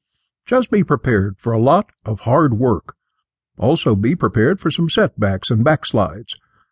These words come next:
It'll not all be smooth sailing. However, using the methods of self-healing discussed in this book will ensure that you are successful.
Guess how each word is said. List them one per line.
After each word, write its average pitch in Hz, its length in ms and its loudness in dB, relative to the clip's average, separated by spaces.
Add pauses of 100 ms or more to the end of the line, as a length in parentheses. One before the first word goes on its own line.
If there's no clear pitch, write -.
(180)
It'll 120 160 0
not 160 220 2
all 185 240 4
be 151 220 2
smooth 165 400 0
sailing. 123 420 -2 (580)
However, 117 520 2
using 135 360 2
the 101 80 2
methods 110 400 2
of 113 120 -2
self-healing 135 600 0
discussed - 460 0
in 110 120 2
this 113 160 -2
book 127 360 -2
will 117 220 0
ensure 120 420 0
that 113 200 0
you 117 220 2
are 160 220 2
successful. - 680 -6